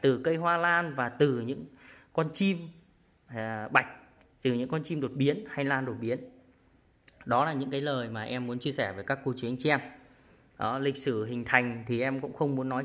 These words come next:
chi tiết gì nhiều, chỉ muốn nói sơ qua cho các cô chú anh chị em hiểu những cái vấn đề như vậy. Đấy, cảm ơn tất cả các cô chú anh chị em đã ủng hộ kênh, quan tâm đến kênh. Đấy, xin chào và gặp lại tất cả các cô chú anh chị em ở những video clip tiếp theo.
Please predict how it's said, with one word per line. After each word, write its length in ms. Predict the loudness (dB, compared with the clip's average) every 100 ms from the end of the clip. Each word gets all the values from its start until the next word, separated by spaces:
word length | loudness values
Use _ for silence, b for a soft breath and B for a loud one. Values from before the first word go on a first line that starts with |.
| -4
chi 80 | 4
tiết 180 | 4 4
gì 80 | 0
nhiều, 320 | 0 0 0
chỉ 120 | -4
muốn 180 | -4 -2
nói 140 | -4 0
sơ 240 | 6 6
qua 340 | 8 6 6 -2 B B B -2
cho 100 | 0
các 140 | 0
cô 100 | 0 0
chú 380 | -2 -2 -4 -4
anh 140 | -4
chị 120 | -2
em 160 | -4 -2
hiểu 260 | -2 -2 -6 -16 -12
những 100 | -8
cái 100 | -4
vấn 160 | -2 0
đề 140 | 0
như 100 | 0
vậy. 140 | 0 0 -4 -20 b b b b b -4
Đấy, 260 | -4 -2 2
cảm 160 | 2
ơn 180 | 2 -2
tất 100 | 0 2
cả 140 | 2
các 100 | 0 -2
cô 100 | -2
chú 100 | -2
anh 80 | -2
chị 120 | 0
em 240 | 0 0
đã 340 | -2 -2 -4 -6
ủng 180 | -4 -4
hộ 180 | -4 0
kênh, 180 | 2 2 0 -10 -6
quan 180 | -4 2
tâm 180 | 2 2
đến 180 | 0 2
kênh. 180 | 2 2 -8 -20 b b b b -8
Đấy, 200 | -8 -6
xin 200 | -2 4
chào 180 | 4
và 60 | 4
gặp 100 | 0
lại 160 | -2 0
tất 140 | 2
cả 180 | 4 2
các 100 | 0 -2
cô 100 | -2
chú 100 | -2
anh 80 | -2
chị 120 | 2
em 120 | 2 0 -6
ở 160 | -6
những 180 | -6 -8
video 340 | -6 -2 -2
clip 260 | -2 -4 -4
tiếp 120 | -2
theo. 220 | 4 4